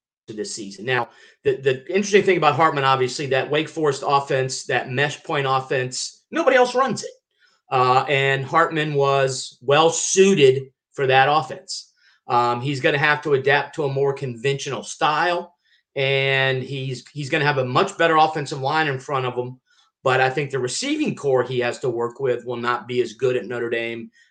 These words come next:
as it was at Wake, which is interesting in and of itself, 'cause you, Notre Dame should have better receivers. But I think Hartman i-, is going to make a gigantic impact. Uh, I think Florida State has done by far the best job in the portal.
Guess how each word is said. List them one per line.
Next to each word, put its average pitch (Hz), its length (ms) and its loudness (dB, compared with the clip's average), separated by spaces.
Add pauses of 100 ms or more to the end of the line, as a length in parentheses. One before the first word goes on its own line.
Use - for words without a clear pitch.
(100)
as 117 200 -4
it 110 120 -6
was 107 200 -6
at 113 160 -14
Wake, 170 380 0
which - 200 -8
is - 480 -10
interesting 135 460 -6
in 120 80 -6
and 110 100 -8
of 98 80 -10
itself, - 480 -8 (220)
'cause 139 180 -6
you, 123 160 -12 (560)
Notre 185 220 4
Dame 180 180 6
should 160 140 -2
have 143 200 4
better 123 200 2
receivers. - 560 -12 (320)
But 147 100 4
I 160 100 4
think 175 200 0
Hartman 170 480 0
i-, - 20 -6
is 139 380 2
going 143 180 -2
to 135 100 -6
make 131 200 -2
a 131 60 -2
gigantic 117 540 -6
impact. 110 540 -8 (460)
Uh, 120 160 -4
I 139 100 4
think 139 240 -2
Florida 147 400 0
State 147 640 0
has 131 300 -6
done 131 340 -2
by 110 160 -2
far 143 600 -4 (360)
the 117 80 -10
best 131 360 -4
job 120 260 0
in 117 80 -8
the 104 80 -10
portal. 135 540 -2